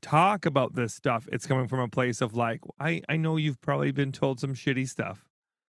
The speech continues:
Let me unpack that with you and remind you that you're worth the time it takes to learn a new skill."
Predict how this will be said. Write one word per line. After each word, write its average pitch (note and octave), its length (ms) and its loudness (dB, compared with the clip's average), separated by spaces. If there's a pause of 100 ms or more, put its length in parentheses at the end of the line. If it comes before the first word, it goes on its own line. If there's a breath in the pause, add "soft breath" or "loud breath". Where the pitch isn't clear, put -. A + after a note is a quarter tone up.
(240)
Let C#3+ 180 2
me D3 420 0
unpack C3 600 2
that D#3+ 200 4
with D#3 260 2
you D#3+ 180 2
and B2+ 120 0
remind C3+ 540 0
you B2+ 160 2
that A#2+ 140 -6
you're B2+ 120 0
worth A#2+ 260 2
the B2 60 -10
time A#2 200 -4
it A2 100 -8
takes A#2+ 280 -4
to A#2 60 -8
learn A2 220 -4
a A2 140 -8
new G#2+ 100 -14
skill." B2 480 -4